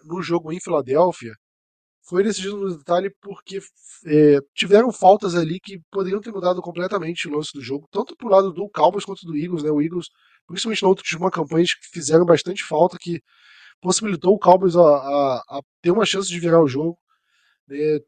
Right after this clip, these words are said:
teve o lance do Schoonmaker no, na linha de uma jarda, que foi também um blown downs. É, o Cowboys conseguiu forçar três fumbles na partida, só que os três a bola bateu no chão e voltou pro jogador do, do, do próprio Eagles.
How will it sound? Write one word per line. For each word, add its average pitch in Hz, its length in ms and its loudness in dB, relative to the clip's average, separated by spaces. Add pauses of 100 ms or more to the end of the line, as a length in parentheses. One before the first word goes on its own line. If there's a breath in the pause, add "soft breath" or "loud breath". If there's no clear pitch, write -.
teve 185 280 -2
o 202 40 4
lance 185 260 4
do 170 180 0
Schoonmaker 165 640 -2
no, 147 280 0
na 139 140 -4
linha 156 180 -12
de 147 100 -10
uma 170 160 0
jarda, 151 340 0
que - 60 -14
foi 151 120 -12
também 147 220 -10
um 147 40 -4
blown 135 240 -6
downs. 160 480 0 (720)
É, 151 200 0
o 143 60 -4
Cowboys 180 280 -6
conseguiu 175 280 -12
forçar 175 320 -4
três 208 300 -2
fumbles 180 380 0
na 175 80 6
partida, 170 360 -4
só 185 140 -10
que 185 80 -14
os 170 80 -10
três 196 240 -4
a 208 40 2
bola 185 200 4
bateu 180 300 0
no 196 80 -10
chão 185 280 -4
e 214 60 -6
voltou 196 300 0
pro 190 120 -8
jogador 175 300 0
do, 147 300 -4
do, 139 180 -18
do 143 100 -16
próprio 170 360 -2
Eagles. 131 380 -8